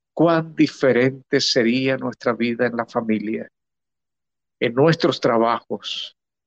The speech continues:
en la sociedad en general, porque simplemente nos dolería lo que le duele a los demás.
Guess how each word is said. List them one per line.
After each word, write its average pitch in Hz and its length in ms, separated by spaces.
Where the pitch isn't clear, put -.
en 147 180
la 135 100
sociedad 147 600
en 165 120
general, 120 680
porque 123 600
simplemente 143 1160
nos 101 220
dolería 98 760
lo 104 120
que 107 140
le 90 140
duele 110 560
a 113 80
los 98 240
demás. - 760